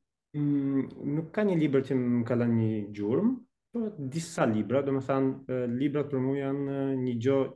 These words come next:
që më stakon një çik nga bota e problemeve të firmave, e,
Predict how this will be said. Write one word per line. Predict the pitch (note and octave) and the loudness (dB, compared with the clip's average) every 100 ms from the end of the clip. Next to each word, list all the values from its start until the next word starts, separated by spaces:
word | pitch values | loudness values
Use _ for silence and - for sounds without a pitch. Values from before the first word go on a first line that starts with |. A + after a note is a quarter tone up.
| _ | _
që | - C3 A#2+ | 0 2 4
më | B2 B2 B2 A#2+ - - | 2 2 0 -2 -10 -18
stakon | - C3+ - G3 | -4 -2 2 0
një | F3 | 0
çik | - D3+ A#2+ - _ | -4 -4 -4 -8 _
nga | - B2 A#2+ | -4 0 2
bota | A#2 C3+ C3+ A#2 A2+ | 4 2 2 -2 -2
e | A#2 | -2
problemeve | A#2+ G#2+ C3+ C#3+ A#2+ B2 - | 0 6 6 6 2 -2 -2
të | B2+ A#2 A2+ - - - _ - | 0 0 -2 -12 -20 -20 _ -14
firmave, | A2 A2 D#3 E3 F3+ G3+ B3 - - _ _ _ _ _ | -12 0 2 4 4 4 0 -2 -16 _ _ _ _ _
e, | B2+ | 2